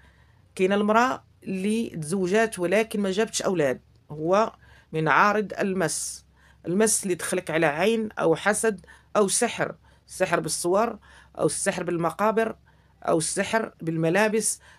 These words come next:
أو السحر بالصور. الناس اللي عندهم المس العاشق هو دخل على سحر أو دخل على عين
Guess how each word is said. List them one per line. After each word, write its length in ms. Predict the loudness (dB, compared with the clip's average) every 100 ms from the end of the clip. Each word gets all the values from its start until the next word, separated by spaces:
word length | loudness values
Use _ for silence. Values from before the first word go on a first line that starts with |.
| _ -4
أو 60 |
السحر 480 | -2 -2 -4 -2 -4
بالصور. 640 | -4 -6 0 2 2 0 -8 _ _ _ _ _ _ _ _ _ _ _ _ _ -4
الناس 440 | 2 4 2 0
اللي 360 | 0 0 0 -4 -6
عندهم 460 | 0 0 2 -2 -2
المس 440 | -2 0 -2 -2 -2
العاشق 760 | -2 0 0 -2 -8 -12 -20 _
هو 480 | -10 -2 2 2 0
دخل 260 | -6 0 2
على 180 | 4 2
سحر 480 | 0 -2 -4 -6 -16 -20 -20 _ -2
أو 100 | -2
دخل 300 | 0 0 2
على 160 | 2
عين 440 | 2 2 0 -2